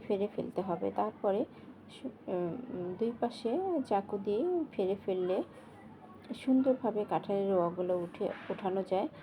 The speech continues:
হাতে কোনো আঠা ভরে না। সামান্য একটু তেল মেখে নিলে যথেষ্ট। কাঁঠালটা অনেক মজা ছিল, আমরা নিজেরাও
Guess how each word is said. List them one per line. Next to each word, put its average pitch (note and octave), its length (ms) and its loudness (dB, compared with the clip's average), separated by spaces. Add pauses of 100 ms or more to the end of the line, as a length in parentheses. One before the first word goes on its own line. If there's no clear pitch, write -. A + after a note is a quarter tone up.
(280)
হাতে G#3 280 2
কোনো B3 420 0 (760)
আঠা G3 280 2
ভরে F#3+ 260 2
না। F#3 120 2 (280)
সামান্য C4+ 340 4
একটু B3+ 200 2
তেল G3+ 220 2
মেখে F#3+ 300 0
নিলে G3+ 300 2
যথেষ্ট। G3 500 -2 (1400)
কাঁঠালটা B3+ 400 0
অনেক A3 440 -2
মজা F#3+ 280 0
ছিল, G#3 120 -2
আমরা F3 400 0
নিজেরাও F3 440 2